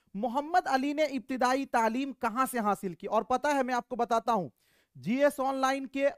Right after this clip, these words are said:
जो ग्रुप बनाया गया है, उसमें से बहुत सारे शैतानों ने क्या किया है, अलग से एक ग्रुप बना लिया। उन सभी पर लीगल एक्शन हो रहा है, उन सभी को ऐप से भी ब्लॉक किया जा रहा है एक एक करके, और उन सभी का सारा का मिजाज भी ठंडा किया जाएगा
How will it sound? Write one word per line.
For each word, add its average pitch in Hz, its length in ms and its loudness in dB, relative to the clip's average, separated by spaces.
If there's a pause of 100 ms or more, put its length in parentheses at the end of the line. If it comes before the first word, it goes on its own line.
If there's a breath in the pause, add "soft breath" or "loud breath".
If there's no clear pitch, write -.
(140)
जो 180 220 -2
ग्रुप 240 260 -4
बनाया 247 360 2
गया 202 220 2
है, 262 140 -2 (340)
उसमें 269 340 -4
से 285 140 -2 (140)
बहुत 254 300 2
सारे 269 280 2
शैतानों 247 540 -2
ने 254 100 -4
क्या 233 220 0
किया 214 240 0
है, 220 200 2 (460)
अलग 262 240 4
से 269 200 0
एक 214 120 0
ग्रुप 247 180 -4
बना 220 220 2
लिया। 196 220 2
उन 240 180 -8
सभी 262 340 0
पर 285 200 4
लीगल 254 300 0
एक्शन 240 280 -2
हो 202 120 0
रहा 170 140 2
है, 135 140 -6 (480)
उन 226 160 -2
सभी 247 300 -2
को 269 200 -4 (120)
ऐप 247 180 2
से - 160 -4
भी 262 80 -2
ब्लॉक 254 320 2
किया 262 140 4
जा 240 140 4
रहा 240 140 4
है 233 80 2
एक 233 120 -2
एक - 140 -8
करके, 240 320 -2 (500)
और 214 140 4
उन 294 180 0
सभी 254 300 0
का 269 180 0
सारा 254 360 2
का 247 140 -2
मिजाज 247 340 2
भी 233 120 -8
ठंडा 220 300 -2
किया 214 180 0
जाएगा 147 400 2